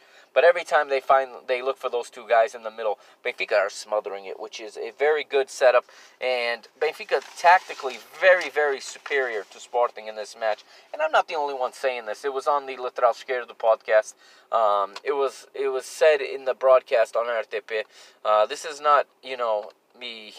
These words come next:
giving a biased Benfiquista view. Um, it's just a matter of fact that Benfica were tactically much better in this match. Um, I think that was the major difference.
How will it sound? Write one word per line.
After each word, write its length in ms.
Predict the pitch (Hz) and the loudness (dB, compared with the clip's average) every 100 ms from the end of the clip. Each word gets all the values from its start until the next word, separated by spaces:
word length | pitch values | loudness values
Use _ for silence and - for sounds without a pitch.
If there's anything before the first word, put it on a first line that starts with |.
| - _ _ _ - | -20 _ _ _ -6
giving 260 | 120 117 | -4 -4
a 60 | 110 | -2
biased 540 | 107 113 113 107 - | 2 2 2 -2 -8
Benfiquista 640 | 123 113 110 127 120 - 101 | -12 -12 -16 -16 -12 -10 -10
view. 260 | 110 117 104 - - - | -10 -12 -12 -20 -16 0
Um, 360 | 110 104 98 - _ - | 2 2 0 -10 _ -12
it's 260 | 143 - | -10 -12
just 180 | 147 - | -12 -14
a 60 | 127 | -4
matter 280 | 139 131 120 | -2 2 0
of 40 | |
fact 360 | - 127 127 117 | 4 6 6 2
that 160 | 104 | -2
Benfica 460 | 113 - 135 127 110 | -4 -14 -8 -6 -4
were 280 | 113 110 104 | -2 -2 0
tactically 580 | - 123 - - 110 104 127 143 | 2 2 0 -14 -16 -16 -6 0
much 260 | 151 - | 0 2
better 240 | 123 117 113 | 0 0 -2
in 100 | 104 | -6
this 160 | 107 - | -14 -6
match. 380 | 110 113 - - _ _ _ | -4 -4 -8 -20 _ _ _
Um, 500 | 101 107 104 101 98 - | -2 -2 -2 -6 -14 -4
I 100 | 131 | -2
think 160 | 139 147 | -2 2
that 100 | 131 | 2
was 120 | 120 | 0
the 80 | 117 | -8
major 380 | 110 131 127 127 | -10 -12 -12 -8
difference. 480 | 131 - 135 - | -6 -6 -10 -12